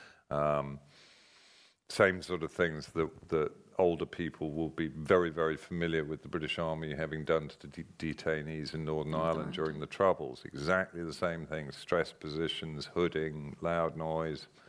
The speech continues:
Speaker 1: Yeah, I mean, it is tantamount to torture. Abuse makes it kind of torture light in that way. Um, you know, I didn't even know I was gonna go there, Sinead. I mean, I knew I was going to Iraq.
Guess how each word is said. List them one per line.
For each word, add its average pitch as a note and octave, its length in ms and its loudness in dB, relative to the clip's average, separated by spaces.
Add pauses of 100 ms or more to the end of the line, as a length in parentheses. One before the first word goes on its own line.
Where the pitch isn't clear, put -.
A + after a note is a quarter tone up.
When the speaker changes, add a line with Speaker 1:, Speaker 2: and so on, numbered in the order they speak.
(560)
Speaker 1:
Yeah, F2 220 8 (180)
I A2 60 -4
mean, F2+ 160 0
it E2+ 80 -4
is F#2+ 280 0 (160)
tantamount D#2 640 -4
to - 80 -18
torture. D2 640 -4
Abuse D#2 500 -2
makes C#2+ 320 -6
it - 80 -12
kind C#2 180 -8
of - 120 -14
torture - 480 -2
light D2 580 0
in C2 140 -8
that C2+ 280 -6
way. D2 380 -2 (640)
Um, B2+ 380 6 (400)
you D#3+ 120 4
know, F3 140 8
I E3+ 60 6
didn't F3+ 240 0
even D#3+ 220 2
know D3 180 6
I C#3 120 4
was B2 200 0
gonna A#2+ 260 2
go B2 320 8
there, C2+ 320 -2
Sinead. - 600 -6
I - 20 2
mean, G#2 160 6
I A2+ 60 2
knew C3+ 160 4
I C#3+ 80 8
was B2+ 120 2
going A2+ 280 4
to F#2+ 120 0
Iraq. F2+ 720 6